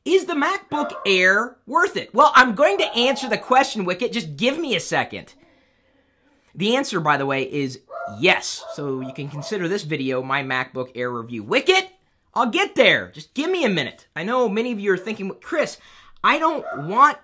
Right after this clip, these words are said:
a Mac. I, I wanna run Windows." That's fine. You can run Windows if you want. All you need to do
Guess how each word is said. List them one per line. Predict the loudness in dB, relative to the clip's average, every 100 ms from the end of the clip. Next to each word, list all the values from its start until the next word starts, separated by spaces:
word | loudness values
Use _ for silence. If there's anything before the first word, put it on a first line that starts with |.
| -2
a | 0
Mac. | 2 2 0 -4 0
I, | 4 4
I |
wanna | 4 2
run | 2 0 0
Windows." | 0 2 0 0 -6 -18 -18
That's | -18 -18 -12
fine. | -6 -4 -6
You |
can | -6 -6
run | -4 -4
Windows | -4 -4
if | -6
you | -10
want. | -6 -6 -4
All | -6
you | -4
need | -6
to | -4
do | -4 -4